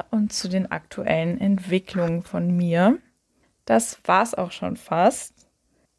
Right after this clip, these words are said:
Was können wir denn nun tun? Es passiert ja schnell, dass man sich irgendwie in dieser Situation sehr hilflos fühlt und überfordert ist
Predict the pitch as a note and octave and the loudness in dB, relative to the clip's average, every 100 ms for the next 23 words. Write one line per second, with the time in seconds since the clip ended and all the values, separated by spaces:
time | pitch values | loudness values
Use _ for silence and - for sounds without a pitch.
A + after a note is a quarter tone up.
0 | _ - A#3+ C4 - - A3 A3 G3+ F#3 | _ -2 0 0 -8 -2 4 6 4 4
1 | G3+ G3+ F#3+ F3+ F3+ F#3 - - E3 D#3+ | 4 4 4 2 0 -4 -8 -10 -8 -6
2 | - F#3 - F#3 G3+ G3+ G3 G3 - G#3 | -6 -8 -8 -4 -2 2 2 2 4 6
3 | B3 G#3 - G3 F#3 F#3 - F#3+ F#3+ F#3+ | 6 4 2 -2 0 -4 -6 -8 -6 -8
4 | - F#3+ F#3 F3+ F#3+ F3 F3+ F#3 F3 - | -8 -4 -4 0 0 0 -2 -4 -6 -4
5 | F#3 F#3 F3 E3+ A3 B3 B3 A#3 - - | -2 -2 -2 4 4 6 2 0 -2 -2
6 | F#3+ F#3 - _ _ _ _ - F#3+ F3+ | 0 -2 -6 _ _ _ _ 2 2 2
7 | - F3 F3 - A3+ A3 G#3+ - F#3+ F#3+ | 0 -2 2 4 6 4 2 -2 -2 -4
8 | - | -10